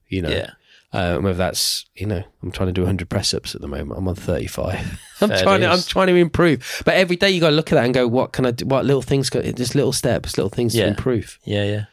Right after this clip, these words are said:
Speaker 1: You know, like coming here today, it's improved my life.
Speaker 2: Let's hope so.
Speaker 1: Hopefully.
Speaker 2: <laughs> Good stuff, man. Well, that's a super nice place to wrap up. If people wanna check out, like, you and what you're up to,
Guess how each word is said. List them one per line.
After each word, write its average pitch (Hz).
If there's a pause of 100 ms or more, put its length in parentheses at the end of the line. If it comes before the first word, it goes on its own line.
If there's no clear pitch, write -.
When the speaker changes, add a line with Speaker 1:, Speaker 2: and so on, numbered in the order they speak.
(260)
Speaker 1:
You 104
know, 113
like 131
coming 117
here 123
today, 127 (680)
it's -
improved 110
my 101
life. 104 (840)
Speaker 2:
Let's 101
hope 117
so. -
Speaker 1:
Hopefully. 120
Speaker 2:
<laughs> 202
Good 156
stuff, 147
man. 107
Well, 113
that's 123
a 127
super 120
nice 110
place 101
to 95
wrap 92
up. -
If -
people 107
wanna 107
check 107
out, 104 (100)
like, 85 (100)
you 104
and 95
what 92
you're 101
up -
to, 104